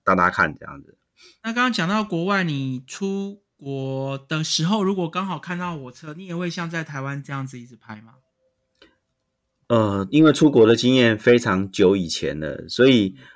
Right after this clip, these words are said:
Speaker 1: 我只记得我蜜月旅行的时候，我在捷克哈，跟在那个奥地利的维也纳，看到他们那种路面的电车啊，吼，我也是都，那个时候有很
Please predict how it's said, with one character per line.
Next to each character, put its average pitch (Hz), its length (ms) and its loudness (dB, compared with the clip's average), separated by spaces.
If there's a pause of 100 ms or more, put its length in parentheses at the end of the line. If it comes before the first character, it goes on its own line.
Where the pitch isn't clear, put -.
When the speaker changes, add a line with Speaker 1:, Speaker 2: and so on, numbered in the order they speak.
(120)
Speaker 1:
我 127 160 6
只 120 160 2
记 139 180 4
得 104 280 10
我 95 320 4
蜜 135 240 4
月 127 160 6
旅 95 180 2
行 92 180 -2
的 92 120 2
时 95 180 0
候， 107 260 8
我 90 140 4
在 113 220 6
捷 95 280 4
克 101 300 6
哈， 87 320 -4 (400)
跟 117 260 4
在 113 280 4
那 110 120 2
个 92 540 2 (340)
奥 117 200 4
地 113 180 2
利 110 160 2
的 95 160 8
维 104 140 8
也 101 100 4
纳， 87 380 0 (440)
看 - 160 2
到 127 140 6
他 131 100 4
们 123 140 6
那 120 140 8
种 90 360 2 (380)
路 135 180 6
面 123 200 6
的 104 80 2
电 104 260 4
车 95 240 2
啊， 82 240 -2
吼， 101 140 4
我 101 120 8
也 104 60 8
是 101 100 -4
都， 107 240 4 (260)
那 131 200 0
个 151 140 6
时 127 100 4
候 131 80 8
有 87 260 6 (180)
很 87 280 -4